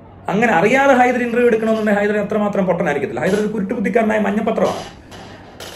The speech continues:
അതോ എന്തെങ്കിലും പ്രശ്നം ഉണ്ടായാലും ഇവർക്ക് അറിയാൻ നടന്ന ആരാന്നൊക്കെ പറയാനൊക്കെ ഇവർക്ക് മടിയൊന്നുമില്ല. ഇവരൊന്ന് പിടിച്ചാൽ ചിലപ്പോൾ പറയും. അത് പോലീസ് വല്ലതും പോയി ചെയ്ത് ചോദിക്കട്ടെ, അപ്പൊ ഇവർ തന്നെ പറയും. ഇവന്മാരെ പിടിക്കേണ്ട ശരിക്കും. ഇവന്മാരെ ഇപ്പൊ പോലീസ് കേസ് എടുത്തിട്ട് പോലീസ് സ്വമേധയാ കേസ് എടുക്കേണ്ട ആൾക്കാരാ.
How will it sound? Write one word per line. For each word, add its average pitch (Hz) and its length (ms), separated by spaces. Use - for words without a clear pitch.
അതോ 185 120
എന്തെങ്കിലും 247 240
പ്രശ്നം 220 260
ഉണ്ടായാലും 247 220
ഇവർക്ക് 220 160
അറിയാൻ 190 240
നടന്ന 196 200
ആരാന്നൊക്കെ 180 380
പറയാനൊക്കെ 170 380
ഇവർക്ക് 170 180
മടിയൊന്നുമില്ല. 160 340
ഇവരൊന്ന് 180 220
പിടിച്ചാൽ 196 260
ചിലപ്പോൾ 175 220
പറയും. - 540
അത് 202 120
പോലീസ് 202 260
വല്ലതും 202 180
പോയി 190 100
ചെയ്ത് 175 300
ചോദിക്കട്ടെ, 170 400
അപ്പൊ 190 140
ഇവർ 208 220
തന്നെ 208 200
പറയും. - 200
ഇവന്മാരെ 311 360
പിടിക്കേണ്ട 269 300
ശരിക്കും. 160 280
ഇവന്മാരെ 262 220
ഇപ്പൊ 285 220
പോലീസ് 247 200
കേസ് 277 160
എടുത്തിട്ട് 240 220
പോലീസ് 220 320
സ്വമേധയാ 240 360
കേസ് 208 220
എടുക്കേണ്ട 220 220
ആൾക്കാരാ. 185 380